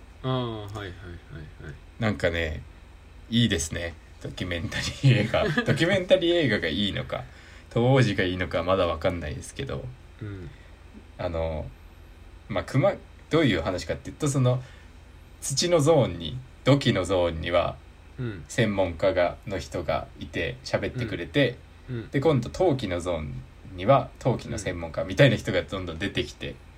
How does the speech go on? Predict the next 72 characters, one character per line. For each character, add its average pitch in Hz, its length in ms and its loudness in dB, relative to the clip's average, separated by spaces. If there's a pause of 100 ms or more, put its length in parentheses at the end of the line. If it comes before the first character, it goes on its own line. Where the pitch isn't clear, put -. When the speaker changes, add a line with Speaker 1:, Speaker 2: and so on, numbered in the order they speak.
(140)
Speaker 1:
う 113 40 -6
ん。 113 40 -4
う - 40 -4
ん。 101 200 -10
Speaker 2:
い 113 80 -2
ろ 120 120 4
ん 117 80 2
な 113 100 2
話 110 280 0
を 92 40 -4
語 - 140 -6 (100)
っ - 60 -6
て - 160 -8
く 101 100 -6
れ 95 100 0
る 87 80 -2
ん 82 60 -8
で - 80 -10
す - 80 -14
け 87 120 -6
ど、 82 200 -6 (260)
Speaker 1:
う 113 40 -10
ん - 20 -8
う 110 40 -6
ん 107 40 -8
う - 40 -12
ん。 87 60 -14 (600)
Speaker 2:
で、 143 80 2
ま 113 80 6
あ、 - 20 -4
土 170 140 4
器 175 180 2
の 107 120 4
ゾ 92 240 2
ー 82 60 -2
ン 80 100 -6
で 80 200 -6 (200)
出 - 80 -2
て - 140 -4
き - 100 -10
た 92 100 -6
人 104 160 -8
が、 - 120 -2
Speaker 1:
う - 20 -8
ん。 - 20 -8
Speaker 2:
陶 135 240 4
芸 135 180 4
家 127 140 2
の 147 280 2 (120)
熊 139 300 6
谷 90 160 4
さ 87 180 -4
ん 82 40 -10
っ - 20 -10
て 80 180 -8
い 71 140 -4
う 131 100 -10 (400)
人 - 380 -6 (440)
ら 92 140 4
し - 140 -2
く - 120 -16
て、 71 220 -8 (140)
ま 113 100 -2
あ、 - 20 0
そ 123 100 2
の、 98 60 2
Speaker 1:
う - 40 0
ん。 - 20 2
Speaker 2:
む 123 80 8
さ 196 160 10
び 180 120 0
の 175 240 0